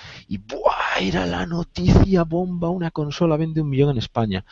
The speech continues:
Y fijaos, trescientas sesenta mil no va ni un año a un precio de cuatrocientos euros. O sea, esta consola, cuando baje de precio,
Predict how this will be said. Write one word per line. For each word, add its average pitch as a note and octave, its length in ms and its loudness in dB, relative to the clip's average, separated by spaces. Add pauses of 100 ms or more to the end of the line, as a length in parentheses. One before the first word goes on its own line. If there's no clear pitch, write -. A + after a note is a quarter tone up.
(920)
Y A2+ 240 8
fijaos, G#2 520 4
trescientas D#3+ 600 4
sesenta C3+ 340 2
mil D#3 300 0
no C3 260 0
va D3+ 140 4
ni C#3 200 2
un C3+ 120 2
año D#3+ 500 4
a A#2 80 4
un C3+ 240 0
precio C#3+ 260 4
de D3+ 80 8
cuatrocientos A#2 680 0
euros. - 500 -4
O - 40 -20
sea, - 160 -10
esta - 400 -6
consola, A2+ 580 -2
cuando G#2+ 460 -4
baje A2+ 240 -2
de A2+ 100 2
precio, C3+ 520 -2